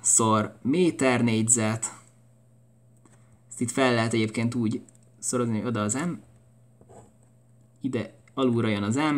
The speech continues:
ide jön fel az egyes, S a harmadikon, szorozva, amper szer szekundum szor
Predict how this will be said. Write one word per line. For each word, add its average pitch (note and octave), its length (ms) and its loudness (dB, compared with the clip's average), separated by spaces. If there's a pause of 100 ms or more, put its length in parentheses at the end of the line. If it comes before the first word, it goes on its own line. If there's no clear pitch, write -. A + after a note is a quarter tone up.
ide A#2+ 220 -2
jön G#2 200 -2
fel G#2+ 180 -4
az G#2+ 200 -6
egyes, B2 680 -2 (920)
S - 160 0
a G#2 40 2
harmadikon, A#2 960 2 (260)
szorozva, A#2+ 880 2 (4000)
amper A#2+ 720 -2 (1080)
szer G#2+ 300 -2
szekundum C#3+ 680 6
szor A2+ 520 2